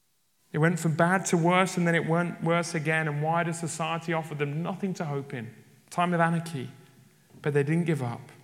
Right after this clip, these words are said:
They lamented. They grieved. They wrestled with God. They struggled.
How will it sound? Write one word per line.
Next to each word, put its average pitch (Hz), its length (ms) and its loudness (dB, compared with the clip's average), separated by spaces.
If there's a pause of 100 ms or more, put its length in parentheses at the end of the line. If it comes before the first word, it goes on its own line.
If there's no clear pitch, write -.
(600)
They 123 200 2
lamented. 117 640 -4 (760)
They 117 120 -8
grieved. 123 680 -2
They 127 140 -4
wrestled 139 460 -2
with 127 160 -6
God. 117 200 -10
They 127 120 -4
struggled. 143 680 0